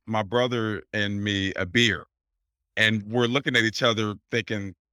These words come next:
"There's no way we can drink this. I mean, mom and dad would kill us, right?" They didn't, they didn't raise us like this. But we're also, you know,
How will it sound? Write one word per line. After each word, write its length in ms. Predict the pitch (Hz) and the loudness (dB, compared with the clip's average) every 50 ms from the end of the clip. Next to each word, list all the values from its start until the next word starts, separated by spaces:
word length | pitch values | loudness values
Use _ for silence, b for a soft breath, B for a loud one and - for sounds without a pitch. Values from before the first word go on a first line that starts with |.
| _ _ _ - | _ _ _ -6
"There's 240 | 123 120 98 92 | -6 -6 -6 -2
no 160 | 110 123 123 110 | 0 0 0 2
way 240 | 101 131 143 135 | 2 0 2 2
we 160 | 117 98 104 95 | 0 0 -4 -8
can 140 | - 92 | -8 -12
drink 320 | 87 - 131 156 165 135 - | -10 -6 -4 -4 -4 -4 -4
this. 280 | 110 101 98 - - - - | -6 -6 -4 -6 -8 -10 -6
I 40 | 101 | -4
mean, 200 | 107 98 95 95 | -4 -2 -2 -2
mom 280 | 101 113 113 120 113 | -2 0 0 0 0
and 80 | 107 92 | 0 0
dad 240 | 113 120 123 110 95 | 2 2 2 0 -2
would 120 | 92 - | -6 -10
kill 240 | - - 165 175 160 | -2 0 2 2 2
us, 220 | 107 78 78 - | 2 0 -2 -6
right?" 280 | 90 90 104 120 131 117 | -6 -2 0 0 0 -2
They 100 | - 113 | -2 -2
didn't, 300 | 117 139 147 143 127 - | -2 -2 -2 -4 -8 -4
they 80 | - 123 | -2 -2
didn't 240 | 156 165 131 95 85 | 0 0 -2 -4 -4
raise 240 | 90 92 90 - 87 | -6 -8 -8 -10 -12
us 160 | 90 - - | -14 -10 -10
like 180 | - - 87 | -10 -10 -8
this. 380 | - 110 120 143 151 - - - _ _ _ _ _ _ _ _ _ _ - | -4 -2 -2 0 -2 -4 -8 -10 _ _ _ _ _ _ _ _ _ _ -2
But 180 | 95 117 113 110 | 0 0 2 2
we're 160 | 113 117 - | 2 0 2
also, 640 | 120 131 139 147 156 - - 156 131 120 117 113 113 107 _ - | 4 4 4 2 2 0 0 0 2 2 2 0 -2 -4 _ -4
you 80 | 139 | -2
know, 240 | 117 107 107 104 101 | 0 0 0 -2 -4